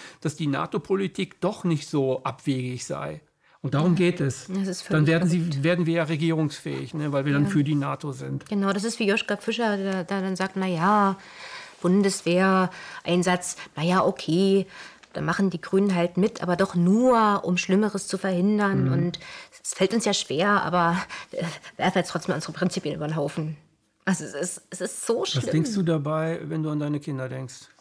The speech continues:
Speaker 2: Ach, das Rüdiger, das, da wird
Speaker 1: Darf
Speaker 2: mir
Speaker 1: ich gar
Speaker 2: schlecht.
Speaker 1: nicht?
Speaker 2: Nee, also das, das ist, ich, ich hab
Speaker 1: Da
Speaker 2: Gott
Speaker 1: wird's
Speaker 2: sei
Speaker 1: dir
Speaker 2: Dank,
Speaker 1: schlecht,
Speaker 2: ich hab
Speaker 1: ne?
Speaker 2: dann Gott sei Dank auch eine Bremse im Kopf. Und dann hab ich ein Klavier und dann hab ich einen schönen Garten und,
Speaker 1: Mhm.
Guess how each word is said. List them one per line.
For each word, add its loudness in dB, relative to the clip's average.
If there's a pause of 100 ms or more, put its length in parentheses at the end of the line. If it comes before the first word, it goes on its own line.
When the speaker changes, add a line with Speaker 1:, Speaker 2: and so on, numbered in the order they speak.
(120)
Speaker 2:
Ach, -2
das -6
Rüdiger, 0
das, -8
da -6
wird -4
Speaker 1:
Darf 0
Speaker 2:
mir 2
Speaker 1:
ich 0
gar 2
Speaker 2:
schlecht. 0
Speaker 1:
nicht? -2
Speaker 2:
Nee, 2
also -2
das, -8
das -2
ist, -4 (300)
ich, -2
ich -4
hab -2
Speaker 1:
Da 0
Speaker 2:
Gott 2
Speaker 1:
wird's 0
Speaker 2:
sei 4
Speaker 1:
dir 4
Speaker 2:
Dank, 2
Speaker 1:
schlecht, 2
Speaker 2:
ich 0
hab 2
Speaker 1:
ne? 2
Speaker 2:
dann 2
Gott -2
sei 2
Dank -2
auch -6
eine 0
Bremse 0
im 0
Kopf. -10 (160)
Und -2
dann 4
hab 0
ich -4
ein -4
Klavier -2
und -6
dann -6
hab -8
ich -16
einen -8
schönen -8
Garten -4
und, -6
Speaker 1:
Mhm. 0